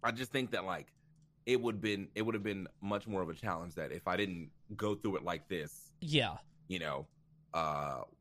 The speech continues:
Speaker 1: would it have been more challenging? Because once I finish all the Titans, then I go through all the gyms, I'm probably gonna smoke every gym.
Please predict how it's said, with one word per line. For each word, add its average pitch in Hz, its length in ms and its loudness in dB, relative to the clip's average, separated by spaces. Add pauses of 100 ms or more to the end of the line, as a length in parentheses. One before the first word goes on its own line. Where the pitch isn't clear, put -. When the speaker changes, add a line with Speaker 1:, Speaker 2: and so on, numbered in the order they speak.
(100)
Speaker 1:
would 107 200 6
it 107 100 6
have 101 180 2
been 92 120 2
more 87 200 0
challenging? 80 480 0
Because 87 240 -2
once 151 260 4
I 190 80 6
finish 156 260 4
all 131 80 8
the 110 80 4
Titans, 95 460 0 (1300)
then 127 220 4
I 113 100 4
go 120 140 4
through 120 200 4
all 110 60 8
the 95 80 0
gyms, 92 400 0
I'm 120 180 2
probably 151 260 4
gonna 107 180 0
smoke 113 320 0
every 80 240 -2
gym. 82 260 -6